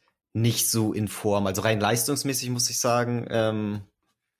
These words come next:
er hätte für mich eigentlich keine Stammplatzgarantie mehr momentan. Natürlich ist es jetzt ein sehr wichtiger Zeitpunkt in der Saison und da macht man nicht mal eben so grundlegende Wechsel, wenn's nicht unbedingt notwendig ist. Aber ich find, der hat jetzt schon lange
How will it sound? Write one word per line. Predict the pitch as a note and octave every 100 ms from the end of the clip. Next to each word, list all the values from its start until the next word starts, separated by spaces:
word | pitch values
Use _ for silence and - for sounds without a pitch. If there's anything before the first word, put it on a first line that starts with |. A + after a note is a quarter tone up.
| _ _ _ _ _ _ _ -
er | F#2
hätte | A2+ A#2+ G2+
für | A2
mich | G#2+
eigentlich | A2 A2
keine | - G#2+
Stammplatzgarantie | G2 A2 B2 G#2+ - E2+ F2+ - F#2
mehr | F2
momentan. | F2 E2+ E2+ F2 F2+
Natürlich | F2 A2+ G#2
ist | G2
es | F2+
jetzt | G2 F#2 -
ein | F#2+ F#2
sehr | G2 G2+ F#2+ F2+
wichtiger | G2 G2 G2
Zeitpunkt | - G2+ - G2+
in | - G#2+
der | G2+
Saison | F#2 E2+ A2+ C#3+ C#3+ - - - - -
und | G#2+ G#2 G2+ G2 F#2+ - - _
da | - G2+
macht | B2 B2+
man | B2
nicht | A#2
mal | A#2
eben | A2+ G#2+
so | G#2+
grundlegende | A2 B2 A2+ A2+ A2 G#2
Wechsel, | A2 - G#2
wenn's | G#2 -
nicht | -
unbedingt | G#2+ G#2 F#2+
notwendig | G#2+ A#2 G#2+ G#2+ G2 G2+
ist. | G#2+ - -
Aber | F#2 F#2+ F#2+
ich | F#2+
find, | - G#2+
der | G#2
hat | G2+
jetzt | G2+
schon | - G2
lange | G#2+ G#2 F#2+ F#2 F#2